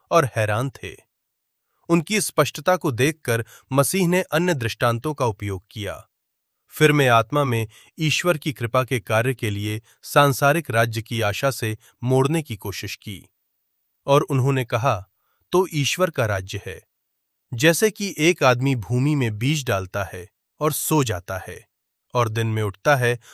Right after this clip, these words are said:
और बीज को पौधों में बढ़ना चाहिए।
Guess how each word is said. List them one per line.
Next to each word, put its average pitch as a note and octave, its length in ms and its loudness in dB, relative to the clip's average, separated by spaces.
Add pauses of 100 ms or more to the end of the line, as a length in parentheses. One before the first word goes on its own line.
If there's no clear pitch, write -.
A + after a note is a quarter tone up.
(120)
और C#3 160 2
बीज D3 360 0
को B2 300 -2 (240)
पौधों C3+ 320 4
में D#3 180 0
बढ़ना A2+ 300 -2
चाहिए। F#2+ 560 -10